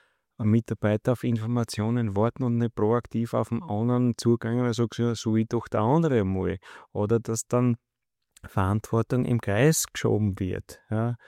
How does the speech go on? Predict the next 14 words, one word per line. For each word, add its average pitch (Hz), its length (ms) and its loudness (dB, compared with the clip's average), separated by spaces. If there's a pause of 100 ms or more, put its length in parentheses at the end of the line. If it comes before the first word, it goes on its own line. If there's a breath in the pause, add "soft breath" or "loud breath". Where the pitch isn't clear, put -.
(300 soft breath)
Und, 156 420 2
und, 139 300 -2
und. 139 200 2
Da 107 40 0
gibt - 300 -6
es 117 160 -4
ja 113 200 0
hunderte 131 400 -2
oder 110 200 0
tausende 117 420 -2
solche 113 300 -6
Beispiele, - 580 -2 (580 loud breath)
wo 107 320 4 (840)
der 95 100 -2